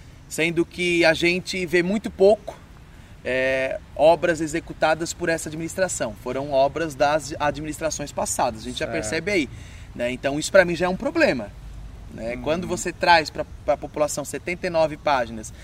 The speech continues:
Speaker 1: de prestações de contas e você fez muito pouco, pra mim já é grave.
Speaker 2: Certo.
Speaker 1: Mas eu acho que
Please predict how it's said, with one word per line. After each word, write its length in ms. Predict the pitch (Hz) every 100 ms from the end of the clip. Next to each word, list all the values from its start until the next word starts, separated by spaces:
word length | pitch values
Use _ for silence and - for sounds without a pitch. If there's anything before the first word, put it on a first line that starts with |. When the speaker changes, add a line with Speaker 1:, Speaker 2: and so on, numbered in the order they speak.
| - -
Speaker 1:
de 100 | 139
prestações 560 | 160 - 156 - 160
de 80 | 156
contas 500 | - 151 127 127 - - - -
e 80 | 165
você 500 | 156 165 - 196 170 - -
fez 240 | - 180 156
muito 260 | 190 185
pouco, 500 | - 202 311 - 147 - - - - -
pra 120 | 104
mim 120 | 107
já 100 | 113
é 60 | 185
grave. 380 | 247 170 - - -
Speaker 2:
Certo. 300 | - 120 117
Speaker 1:
Mas 300 | 311 247 262 254
eu 180 | 214
acho 300 | 196 196 -
que 240 | - 202